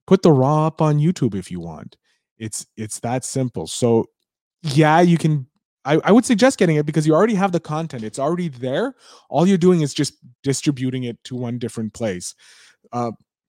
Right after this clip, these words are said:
pardon me. That's, that's really it. Um, you'll see there's even YouTubers who live stream on it. You know, you know, you can live stream on Twitch. There's a lot of podcasters who use Twitch to live stream.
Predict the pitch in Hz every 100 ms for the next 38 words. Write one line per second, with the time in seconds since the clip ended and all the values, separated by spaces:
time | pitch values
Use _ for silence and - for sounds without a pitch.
0 | _ 147 127 120 101 _ _ _ _ _
1 | _ - 127 131 151 - - _ 131 127
2 | 131 143 139 123 117 110 98 - 110 110
3 | 104 104 - _ _ _ _ 143 151 147
4 | - 180 156 143 131 127 151 160 156 139
5 | 147 147 156 143 139 - 127 113 123 127
6 | - 139 139 135 - _ _ _ _ -
7 | 139 139 139 131 117 113 110 98 120 117
8 | 127 123 117 117 - 127 117 110 - 156
9 | 165 - 123 117 123 123 113 123 135 123
10 | 113 110 117 113 - - 151 - - 107
11 | 80 87 - 98 82 78